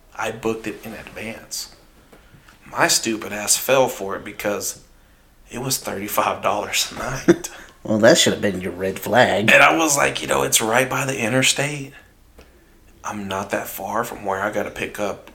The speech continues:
Speaker 1: all the supplies, well, all the gearboxes, the generators, all of that stuff."
Speaker 2: Mm-hmm.
Speaker 1: I really wasn't too far away.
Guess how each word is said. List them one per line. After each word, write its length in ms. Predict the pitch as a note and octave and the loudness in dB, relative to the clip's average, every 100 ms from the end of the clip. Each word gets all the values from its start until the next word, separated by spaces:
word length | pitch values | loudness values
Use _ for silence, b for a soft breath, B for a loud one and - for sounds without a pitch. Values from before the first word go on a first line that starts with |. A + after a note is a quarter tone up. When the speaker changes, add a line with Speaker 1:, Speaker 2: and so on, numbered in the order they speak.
| - | -6
Speaker 1:
all 160 | G#2 | -4
the 80 | G#2 | -2
supplies, 540 | - - F#2+ G2+ G#2 | -2 -2 -4 -2 -2
well, 80 | E2+ | -2
all 320 | G2 C#2 F2 F2+ | -4 -2 -2 -2
the 140 | E2+ | -4
gearboxes, 880 | F#2+ A#2 A#2 A2+ A2+ A2+ A#2 A2+ A2 | -2 -2 0 0 0 -2 -4 -4 -6
the 80 | - | -8
generators, 720 | G2 A2 A#2+ A#2+ B2+ B2+ - | -6 -4 -4 -4 -4 -4 -6
all 240 | - G#2 | -8 -10
of 40 | - | -8
that 200 | B2 C3 | -6 -4
stuff." 340 | - F3+ F3 | -2 -4 -2
Speaker 2:
Mm-hmm. 360 | G2 G#2 A2 G#2+ b b b b b b - | 0 2 2 -2 b b b b b b -8
Speaker 1:
I 60 | |
really 240 | A2 E3 D3 | -2 0 0
wasn't 280 | G#2+ - | -2 -4
too 120 | - G#2 | -6 -6
far 300 | - C3 A2 | -6 -8 -6
away. 380 | C3+ - - | -4 -6 -10